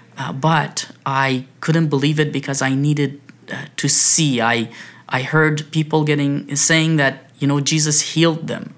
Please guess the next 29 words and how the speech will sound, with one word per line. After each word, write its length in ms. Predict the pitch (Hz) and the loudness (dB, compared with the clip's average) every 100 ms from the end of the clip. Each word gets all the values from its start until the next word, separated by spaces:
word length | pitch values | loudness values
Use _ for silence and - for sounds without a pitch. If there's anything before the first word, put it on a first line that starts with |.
| - | -6
And 320 | 139 135 135 | -2 0 0
this 240 | 135 185 - | 2 2 0
became, 640 | 147 147 151 147 143 143 - - - - | -2 -2 0 2 0 -4 -12 -20 -14 -6
uh, 140 | 123 | -4
very 260 | 131 202 196 | 2 2 4
interesting 560 | 165 - 135 - 117 - | 2 0 -2 -2 -6 -6
to 100 | - | -6
me. 160 | 120 | -4
I 160 | 117 135 | -2 0
said, 360 | - 165 160 - - - | 0 0 -2 -6 -18 -4
"Okay, 300 | 202 196 160 | -2 2 2
Jesus, 400 | 147 143 135 - | 2 0 0 -2
if 100 | 151 | -2
I, 260 | - 135 - - | -6 -6 -8 -2
you 140 | 147 | 0
want 200 | 151 151 | 2 2
me 100 | 165 | 0
to 380 | 147 143 131 123 - _ | 0 -2 -2 -6 -12 _
believe 320 | 131 151 170 | 0 0 2
in 80 | 185 | 0
you, 100 | 170 | 2
you 160 | 151 131 | 0 -2
have 280 | 139 143 | -4 -6
to 100 | - | -8
open 360 | - 131 - 127 | -8 -6 -4 -4
my 180 | 120 113 | -4 -4
eyes." 440 | - - - - - - - - | -6 -8 -8 -10 -10 -20 -18 -2
And 320 | 131 127 123 - | 0 0 -2 -4
I, 460 | 135 139 170 180 | 0 2 2 0